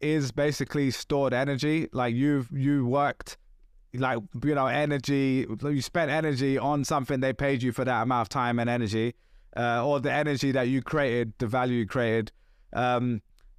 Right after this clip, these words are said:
and then on the flip side, like, when you are hiring people, like, you're gonna pay someone with money, that is their energy, their workload, essentially. That,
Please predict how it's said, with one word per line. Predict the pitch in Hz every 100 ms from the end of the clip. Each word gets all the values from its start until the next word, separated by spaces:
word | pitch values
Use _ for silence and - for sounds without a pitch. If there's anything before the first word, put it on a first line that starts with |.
| -
and | 139 151
then | 143 139
on | 147
the | 143
flip | - 180 -
side, | 165 135 131 127 - _
like, | 135 131
when | 143 147
you | 147 143
are | 131
hiring | 160 160 139
people, | 123 131 139 131 131
like, | 131 113 127
you're | 139 135
gonna | 139 117
pay | 160 160 -
someone | - 135 127 120
with | 120
money, | 143 135 110
that | 131 120
is | 120
their | 117 123 110
energy, | 120 120 104 113
their | 113 107
workload, | 120 110 - 110 104
essentially. | 101 - 107 110 104
That, | 107 104